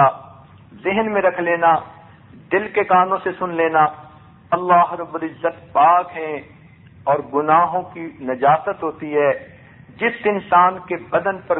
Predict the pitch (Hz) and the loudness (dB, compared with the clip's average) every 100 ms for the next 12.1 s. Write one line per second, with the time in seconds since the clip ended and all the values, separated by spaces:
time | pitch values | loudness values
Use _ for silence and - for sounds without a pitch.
0 | 151 160 165 160 170 - 139 123 127 180 | -4 0 2 2 -4 -8 -8 -6 2 2
1 | 185 185 - 147 - 160 151 143 143 147 | 2 -10 -12 -20 -16 -6 -2 -2 -6 -12
2 | 143 - _ _ - 131 190 180 196 175 | -12 -20 _ _ -10 -2 -2 -2 -2 0
3 | 165 165 165 139 - - _ - 147 180 | 0 -4 -8 -10 -18 -20 _ -6 -2 0
4 | 147 143 143 175 220 220 185 - 160 160 | 2 2 4 4 4 -2 -14 -8 0 0
5 | 160 156 - 165 165 151 143 - 147 139 | 0 -6 -8 -6 2 0 0 -8 -12 -2
6 | 139 143 139 110 131 147 143 147 127 120 | 2 2 0 -2 0 0 -2 -12 -12 -14
7 | 123 180 135 139 - 127 - 131 127 - | -12 -14 -12 -12 -12 -14 0 2 4 0
8 | - - - _ 226 - - 170 196 220 | -14 -20 -20 _ -4 -4 0 4 4 2
9 | 190 175 180 180 - 180 175 160 160 127 | -6 2 2 2 -10 -8 0 0 0 -2
10 | 139 170 185 151 143 143 143 143 135 139 | 0 0 -4 -10 -8 -10 -8 -10 -6 0
11 | 143 123 - - _ - 180 - 156 156 | 0 -2 -14 -20 _ -6 -6 0 2 2